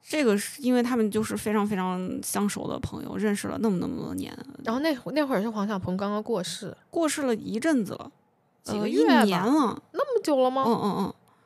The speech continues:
Speaker 2: 嗯。
Speaker 1: 因为他们筹备这事儿，筹备了有一，一段时间吧，然后最后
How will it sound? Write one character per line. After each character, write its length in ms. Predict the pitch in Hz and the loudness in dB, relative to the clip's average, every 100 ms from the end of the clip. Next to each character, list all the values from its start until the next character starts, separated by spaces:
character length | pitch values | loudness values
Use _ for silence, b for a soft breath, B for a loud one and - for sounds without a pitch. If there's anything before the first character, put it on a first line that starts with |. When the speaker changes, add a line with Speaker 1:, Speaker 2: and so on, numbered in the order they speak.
| 202 | -14
Speaker 2:
嗯。 280 | 208 190 196 | -10 -6 -2
Speaker 1:
因 80 | 349 | 0
为 80 | |
他 100 | 381 | 2
们 140 | 381 349 | 0 -2
筹 240 | - 233 | -2 -2
备 160 | 294 320 | 0 0
这 160 | 285 | 0
事 100 | 277 | -2
儿， 120 | 269 226 | -4 -4
筹 200 | 220 226 | -4 -2
备 140 | 262 | 0
了 180 | 247 220 | 0 0
有 240 | 202 196 | -2 -4
一， 160 | 175 208 - | -6 -8 -10
一 120 | - 214 | -10 -4
段 200 | 247 220 | -2 -2
时 160 | 202 | -4
间 180 | 196 185 | -8 -8
吧， 100 | 185 | -8
然 100 | 196 | -6
后 140 | 208 214 | -6 -6
最 160 | 233 | -6
后 300 | 247 226 208 | -4 -2 -4